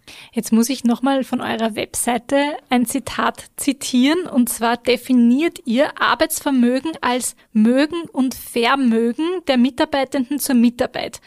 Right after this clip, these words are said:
Was hat denn dieses Mögen jetzt eigentlich mit der Gesundheit zu tun? Oder anders gefragt,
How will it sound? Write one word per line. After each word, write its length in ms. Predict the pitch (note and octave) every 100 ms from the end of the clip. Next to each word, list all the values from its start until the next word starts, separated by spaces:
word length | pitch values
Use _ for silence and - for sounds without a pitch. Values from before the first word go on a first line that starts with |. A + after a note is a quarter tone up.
| - - - - -
Was 200 | B3+ -
hat 160 | A#3
denn 120 | D#4+
dieses 320 | D4 C#4 C#4 -
Mögen 600 | G3+ G#3 A3+ D#4+ D#4+ C4
jetzt 160 | B3
eigentlich 380 | A#3+ B3+ B3 B3
mit 180 | C4 B3
der 80 | B3
Gesundheit 580 | B3 - A#3+ D4+ F4+ -
zu 140 | D#4+
tun? 240 | - D#4
Oder 220 | D#4+ C#4 -
anders 260 | A#3+ C4
gefragt, 500 | - - A3+ - -